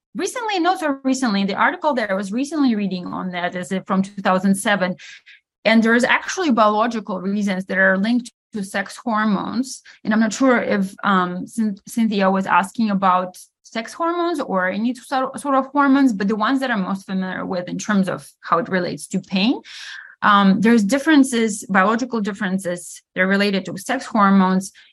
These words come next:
in males versus females and how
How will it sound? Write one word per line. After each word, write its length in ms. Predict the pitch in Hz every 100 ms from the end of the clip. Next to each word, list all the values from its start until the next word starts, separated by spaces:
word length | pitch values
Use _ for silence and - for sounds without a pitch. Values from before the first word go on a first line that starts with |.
| _
in 240 | 208 202
males 500 | - 208 208 214 202
versus 380 | 190 175 - 156
females 680 | - 233 262 311 330 349 -
and 100 | -
how 600 | 196 214 214 196 196 185